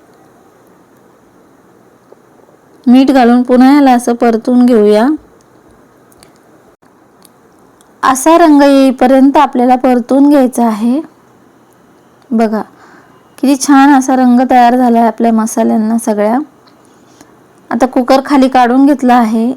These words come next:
याची वाफ काढून घेतलेली आहे. आता उघडून पाहूया. बघा, मस्त असे चणे शिजले आहेत.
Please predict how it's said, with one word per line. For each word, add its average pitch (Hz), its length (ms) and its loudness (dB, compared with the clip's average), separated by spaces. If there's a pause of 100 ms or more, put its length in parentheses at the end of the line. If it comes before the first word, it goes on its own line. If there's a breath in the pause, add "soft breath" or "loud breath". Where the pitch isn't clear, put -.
याची 240 240 -4
वाफ 240 320 0
काढून 240 360 0
घेतलेली 226 460 -2
आहे. 208 460 -4 (680 soft breath)
आता 233 240 -2
उघडून 233 340 0
पाहूया. 214 500 -4 (1600)
बघा, 233 360 -4 (120)
मस्त 285 380 -2
असे 302 280 0
चणे 240 400 0 (300)
शिजले 240 520 0
आहेत. 220 420 -2